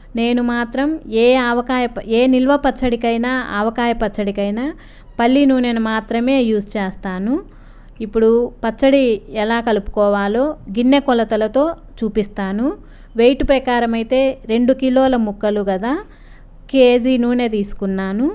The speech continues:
నూట యాభై గ్రాములు చిన్నుల్లిపాయలు తీసుకున్నాను. గిన్నెతోటి ఎన్ని గిన్నెలు అవుతాయో కొలిసి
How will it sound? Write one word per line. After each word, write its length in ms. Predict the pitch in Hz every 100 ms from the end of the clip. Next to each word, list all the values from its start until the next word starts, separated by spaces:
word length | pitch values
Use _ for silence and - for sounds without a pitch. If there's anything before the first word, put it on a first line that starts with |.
| - -
నూట 200 | 233 233
యాభై 360 | 240 220 208 202 202
గ్రాములు 280 | 208 247 247
చిన్నుల్లిపాయలు 720 | 208 202 220 208 202 190 185 180
తీసుకున్నాను. 640 | 170 - 180 180 180 202 285 - - - - 196
గిన్నెతోటి 600 | 240 262 262 240 233 294 330 -
ఎన్ని 240 | 220 233 254
గిన్నెలు 280 | 240 233 220
అవుతాయో 360 | 202 208 214 277 392 - -
కొలిసి 340 | 226 226 247